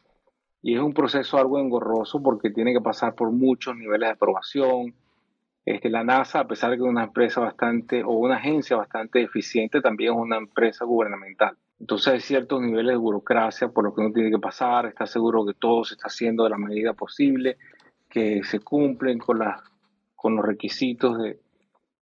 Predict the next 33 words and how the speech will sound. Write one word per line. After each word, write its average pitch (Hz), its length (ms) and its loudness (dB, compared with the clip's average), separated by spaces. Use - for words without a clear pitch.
eh, 107 340 0
de 113 120 2
la, 110 100 2
del 110 260 -2
presupuesto 131 800 -2
que 123 100 2
existe, 127 720 0
etcétera, 117 440 0
etcétera. - 420 -6
Entonces 117 640 0
puede 143 220 4
ser 147 180 -4
algo 143 300 0
frustrante 120 640 -2
porque 123 220 0
a - 20 4
veces 107 220 -2
uno 120 240 0
quiere 120 160 0
moverse 117 380 -2
rápido, 123 380 0
pero 107 220 0
realmente 113 480 -4
la 120 80 -2
información 113 640 -2
que 147 80 -8
uno 131 140 0
tiene 120 180 -4
para 117 220 0
trabajar 110 340 0
es 117 80 0
bastante 110 540 -6
limitada. 101 420 -6